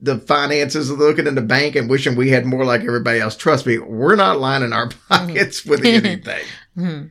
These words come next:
Speaker 1: Realistically, though, all, all kidding aside, he mentioned Patreon. We don't even mention Patreon except for the,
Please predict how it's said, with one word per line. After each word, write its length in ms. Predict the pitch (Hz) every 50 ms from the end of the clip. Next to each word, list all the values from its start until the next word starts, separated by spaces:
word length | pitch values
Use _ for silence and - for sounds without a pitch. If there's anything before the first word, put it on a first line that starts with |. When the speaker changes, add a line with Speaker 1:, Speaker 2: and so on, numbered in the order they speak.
| _ _ _ _ _ _ _ _ _ _ _ _ _ _
Speaker 1:
Realistically, 760 | - 151 170 202 190 175 170 147 - - - - - 98 92
though, 260 | 85 78 60 - - _ _ _ _ _ _ _ _ -
all, 240 | 123 147 170 175 -
all 240 | - 143 160 160 156
kidding 240 | - 151 135 120 113
aside, 380 | 110 - - 82 62 - - _ _ _ _ _ _ _ _ _ _ _ _ _ _ _ _ _ _ _ _
he 140 | - 143 156
mentioned 460 | 175 170 165 160 160 175 156 131 135
Patreon. 640 | - 139 127 - - - 92 82 - - - - - - _ _ _ _ _ _ _ _ _ _ _ _ _ _ _ _ _ _ _ _ _ -
We 300 | 120 113 127 151 190 226
don't 240 | 214 202 180 170 165
even 480 | 165 147 139 131 120 113 110 107 110
mention 460 | 113 123 131 131 131 - 131 113 104
Patreon 560 | - 127 104 110 104 107 101 107 101 101 101 101
except 440 | 92 - - 120 113 95 - _
for 220 | - 110 107 104 98
the, 540 | 90 104 98 95 95 95 92 92 90 -